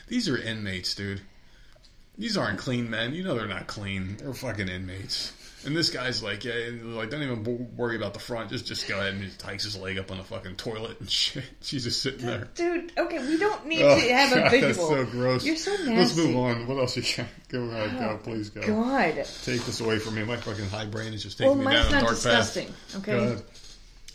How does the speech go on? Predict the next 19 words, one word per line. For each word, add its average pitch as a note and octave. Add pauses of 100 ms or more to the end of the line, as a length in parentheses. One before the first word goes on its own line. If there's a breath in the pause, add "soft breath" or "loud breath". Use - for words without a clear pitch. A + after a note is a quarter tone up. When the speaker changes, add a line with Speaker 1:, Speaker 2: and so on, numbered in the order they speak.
Speaker 2:
So, G#3+
Breaking B3+
Bad, A#3+
uh, F#3
characters G3+
Walter F#3
White F3
and E3
Jesse F#3+
Pinkman B3 (480 loud breath)
will B3+
soon C4
have A#3
a G#3
permanent C#4+
spot A#3
in F#3+
the F#3+
history G#3+